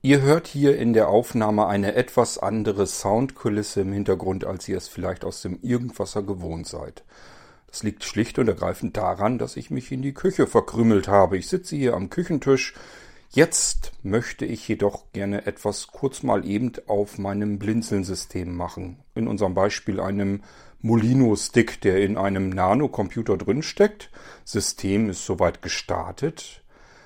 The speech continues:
Und ich habe euch ja oft genug erzählt,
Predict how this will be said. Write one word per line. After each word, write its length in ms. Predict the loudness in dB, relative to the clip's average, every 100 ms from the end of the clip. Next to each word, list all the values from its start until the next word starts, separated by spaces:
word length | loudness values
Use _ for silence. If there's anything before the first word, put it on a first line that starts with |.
| -20 -4
Und 400 | -2 -2 -4 -10
ich 180 | 4
habe 180 | 6 8
euch 180 | 6 4
ja 60 | 2
oft 240 | 2 0
genug 320 | -2 -2 -4
erzählt, 880 | -12 -10 -6 0 4 2 0 -14 -18